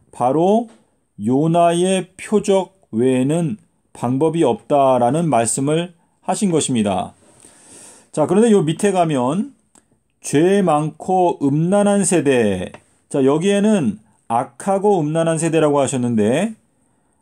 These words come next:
마가복음에서는 "죄 많고 음란한 세대", 네,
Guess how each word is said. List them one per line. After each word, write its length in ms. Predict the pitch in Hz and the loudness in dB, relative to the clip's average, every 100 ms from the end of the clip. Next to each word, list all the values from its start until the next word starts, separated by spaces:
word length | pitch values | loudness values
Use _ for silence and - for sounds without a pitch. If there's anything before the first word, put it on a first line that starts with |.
| - | -6
마가복음에서는 1040 | 120 143 170 170 170 156 170 185 180 113 - | -2 0 0 0 0 -2 -2 -2 -2 -2 -6
"죄 380 | - 147 170 180 | -4 0 0 2
많고 680 | 151 131 135 - 170 165 143 | 0 -2 -4 -2 -2 0 0
음란한 440 | 143 160 160 156 | 0 0 0 0
세대", 520 | 151 127 117 101 90 - _ _ _ | -2 0 0 0 -4 -14 _ _ _
네, 340 | - 139 120 | -4 -2 -2